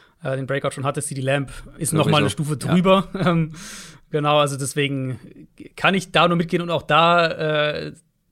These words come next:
Speaker 1: setzt sich ja das nochmal fort, so für die, für das, das übergreifende Thema der Folge, was ist ein My Guy? Ähm, da warst du ja auch einfach, äh, Pre-Draft schon sehr, sehr hoch bei ihm.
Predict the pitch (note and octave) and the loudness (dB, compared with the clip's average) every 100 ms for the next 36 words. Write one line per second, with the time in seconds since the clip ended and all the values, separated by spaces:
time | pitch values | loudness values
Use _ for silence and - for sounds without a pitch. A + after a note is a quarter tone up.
0 | _ - F3 - G3+ F3 E3 D#3+ E3+ D#3+ | _ 0 0 0 0 2 2 0 0 0
1 | - F3+ F3 E3 D#3+ E3 D3+ D3 D3+ D3+ | 2 2 2 -2 -4 -6 -6 -4 -4 -6
2 | D3+ C#3 - - - _ _ _ C#3+ G3 | -8 -8 -8 -10 -14 _ _ _ -2 2
3 | G#3 F3 F3+ E3+ F3 F#3+ F#3 E3+ D#3 F3 | 4 4 2 0 4 4 6 4 2 2
4 | E3 D#3 E3 D3+ C#3+ D3 D#3+ D#3 D#3 D#3 | 2 0 -2 -2 2 2 4 4 2 -2
5 | - - _ C#3 C#3 C3+ C3+ C3+ C3+ B2+ | -18 -20 _ 0 0 0 -2 -4 -4 -2
6 | C3 C#3+ - C3+ B2 - A#2+ - - - | 0 0 0 -4 -4 -8 -8 -8 -10 -12
7 | C#3 A#2+ - - C#3 - A#2+ - - B2 | -8 -6 -8 -8 -6 -4 -4 -6 -10 -10
8 | A#2+ - _ _ _ _ - D3+ C#3 C3 | -12 -20 _ _ _ _ -2 2 2 0
9 | A#2 C3 - - C#3+ | -2 -6 -8 -10 -10